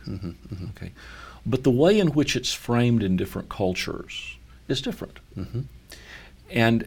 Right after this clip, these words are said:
Speaker 2: in some, some cultures, that framing, um, may be so close to a Christian framing that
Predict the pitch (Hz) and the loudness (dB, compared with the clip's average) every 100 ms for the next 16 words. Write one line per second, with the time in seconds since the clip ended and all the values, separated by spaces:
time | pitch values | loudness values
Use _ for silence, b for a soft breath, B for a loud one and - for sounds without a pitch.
0 | - 131 120 - 170 - - - 127 - | 2 4 4 4 2 2 -2 2 4 2
1 | 127 101 - 113 - 104 - - 104 107 | 2 2 2 0 2 0 0 -2 0 4
2 | 107 104 98 - 95 90 90 90 - 107 | 4 2 -2 -6 -4 -2 -2 -4 -2 4
3 | 113 107 95 - 127 120 - 117 131 - | 4 4 2 4 4 4 4 6 6 2
4 | - 101 95 - 92 - 92 87 95 101 | 0 0 0 -2 -2 -2 -2 -2 -2 2
5 | 101 98 95 - B B B B 104 101 | 2 2 0 -6 B B B B 6 6